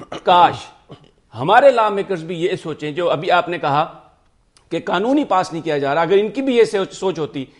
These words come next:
इनकी भी ये पॉलिटिकल विल होती, तो आज ये जो दहशतगर्दी पाकिस्तान में आप देख रहे हैं ना, सिर्फ इसलिए देख रहे हैं कि दहशतगर्दों को पता है कि कोई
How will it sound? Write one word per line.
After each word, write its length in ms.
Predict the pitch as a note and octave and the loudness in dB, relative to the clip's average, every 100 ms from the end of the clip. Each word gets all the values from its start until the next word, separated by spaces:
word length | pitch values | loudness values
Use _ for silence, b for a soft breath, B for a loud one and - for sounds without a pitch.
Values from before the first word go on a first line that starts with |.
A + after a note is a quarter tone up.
| b | b
इनकी 240 | G3 - B3+ | -2 -2 -2
भी 120 | A#3 | 0
ये 80 | A3 | 0
पॉलिटिकल 520 | F#3 F#3+ F#3 G3 D#3+ | 0 -2 -2 -2 -2
विल 180 | A3 G3 | 0 -2
होती, 280 | E3 G3+ - b b | -4 -10 -14 b b
तो 60 | G3+ | -4
आज 300 | F3+ A3+ G#3+ | 0 2 0
ये 60 | G#3 | 0
जो 140 | G3+ | -2
दहशतगर्दी 600 | C#3 A3 C4+ G3+ G#3 G3 | 0 -2 -2 0 -2 -2
पाकिस्तान 420 | - E3 - A#3+ | -4 -4 0 0
में 120 | A3+ G#3 | 2 2
आप 120 | F3+ | 2
देख 240 | D#3 D3 | -2 -6
रहे 80 | D#3 | -6
हैं 80 | D#3+ | -6
ना, 120 | G#3 - B | -8 -12 B
सिर्फ 220 | - B3 A#3+ | -2 0 0
इसलिए 300 | A#3+ B3+ G#3+ | -4 -4 -2
देख 240 | E3+ D#3+ | -4 -4
रहे 140 | F#3+ | -4
हैं 120 | A3+ G3+ | -4 -4
कि 80 | F#3+ - B B | -4 -6 B B
दहशतगर्दों 580 | G#3+ A3 G3+ G3+ F#3+ A3 | 2 2 0 0 0 0
को 80 | G#3 | -2
पता 400 | F#3 E3+ E3+ G#3+ | -2 -4 2 2
है 160 | A3 | 2
कि 160 | A3 G#3+ | 2 0
कोई 220 | G#3+ | 2